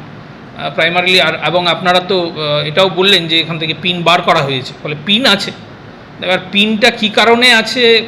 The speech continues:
সেলফ ইনফ্লিক্টেড, মানে নিজে থেকে নিয়েছে না অন্য কেউ ঢুকিয়েছে, সেগুলো, আহ, তদন্ত সাপেক্ষ এবং তদন্ত করলেই বোঝা যাবে এবং আমা-, আমাদের ইনভেস্টিগেশনস, আমার মেডিকেল, আহ, ওয়েতে ইনভেস্টিগেশনস করলে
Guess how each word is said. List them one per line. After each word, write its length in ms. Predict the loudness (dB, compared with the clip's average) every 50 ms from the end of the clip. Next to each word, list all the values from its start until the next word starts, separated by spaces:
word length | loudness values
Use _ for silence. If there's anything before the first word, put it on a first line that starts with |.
| -6 -14 -16 -14 -12 -12 -10
সেলফ 340 | -6 0 2 2 2 2 0
ইনফ্লিক্টেড, 480 | 0 -2 -2 -4 -8 -8 -4 -4 -4 -2
মানে 100 | -2 -2
নিজে 200 | -2 0 0 0
থেকে 240 | 0 0 0 0
নিয়েছে 400 | 0 2 0 0 0 0 0 0
না 80 | 0 0
অন্য 240 | -2 -4 -4 -4 -4
কেউ 180 | -2 0 -2
ঢুকিয়েছে, 580 | -2 -2 -6 -4 -4 -4 -2 -2 -2 -4 -4 -4 -6 -12 -18 -20 -20 -20 -20 -20 -20 -20 -20 -20 -20 -20 -18 -16
সেগুলো, 440 | -14 -10 -6 -2 0 0 2 0
আহ, 400 | 0 -2 -4 -2 0 2 2 2 2
তদন্ত 320 | 0 0 0 0 0 -2 -2
সাপেক্ষ 380 | -2 -2 -2 -2 -4 -4 -4
এবং 180 | -6 -4 -4 -6
তদন্ত 280 | -4 -4 -4 -4 -6 -6
করলেই 360 | -6 -6 -4 -2 0 0 0
বোঝা 240 | 0 0 0 0 0
যাবে 200 | 0 0 -2 -2
এবং 280 | -4 -6 -6 -6 -6
আমা-, 220 | -8 -6 -6 -6 -6
আমাদের 260 | -6 -4 -4 -4 -2
ইনভেস্টিগেশনস, 760 | -2 -2 -2 -2 -2 -2 -2 -4 -4 -4 -6 -8 -10 -10 -8
আমার 160 | -6 -6 -4
মেডিকেল, 320 | -2 0 0 0 0 0 0
আহ, 680 | 0 0 -2 -4 -6 -10 -12 -10 -10 -10 -10 -8 -6
ওয়েতে 220 | -6 -4 -4 -4
ইনভেস্টিগেশনস 640 | -4 -4 -4 -6 -6 -8 -8 -8 -8 -8 -10 -12 -12
করলে 300 | -10 -10 -6 -6 -6 -6